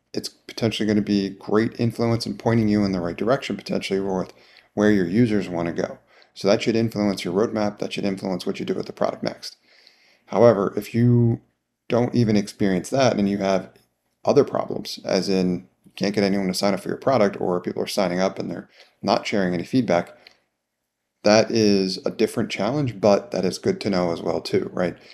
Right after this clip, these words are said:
Now think about the scenario where you just continue to work on the product.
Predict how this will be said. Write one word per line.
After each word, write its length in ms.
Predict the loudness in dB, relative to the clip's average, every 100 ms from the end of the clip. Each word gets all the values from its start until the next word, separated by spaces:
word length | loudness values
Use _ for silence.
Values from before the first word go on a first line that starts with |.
| -20 -8
Now 100 | -2
think 160 | 0
about 280 | 2 2 2
the 60 | 0
scenario 440 | -2 0 2 0
where 340 | 0 -2 -4 -10 _ _ _
you 420 | -6 -2 0 0 -2
just 200 | -6 -4
continue 340 | 0 2 4
to 100 | 4
work 180 | 4 2
on 60 |
the 60 | -2
product. 440 | 2 4 4 0